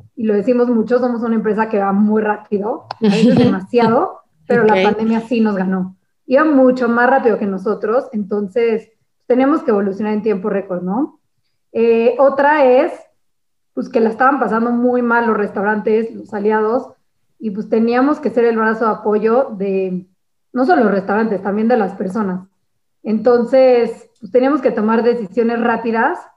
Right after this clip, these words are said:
Speaker 1: pero m-, cuidar muchísimo en, en todo lo que hacíamos, ¿no? ¿Qué hicimos? Lo primero es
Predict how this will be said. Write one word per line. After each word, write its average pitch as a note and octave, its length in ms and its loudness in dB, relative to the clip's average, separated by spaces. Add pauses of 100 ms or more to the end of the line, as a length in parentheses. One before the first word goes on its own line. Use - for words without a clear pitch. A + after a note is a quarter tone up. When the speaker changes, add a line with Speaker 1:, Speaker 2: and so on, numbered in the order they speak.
(440)
Speaker 1:
pero A3 200 0
m-, A#3+ 300 -2 (560)
cuidar B3 340 4
muchísimo C4 840 0
en, A3 280 -4
en G#3+ 180 -4
todo C4 140 4
lo G#3+ 120 2
que G3 100 -2
hacíamos, F#3 400 -6
¿no? A#3+ 360 -6 (280)
¿Qué C#4 120 4
hicimos? C#4 600 0 (500)
Lo B3 180 2
primero C#4 420 4
es D4 280 4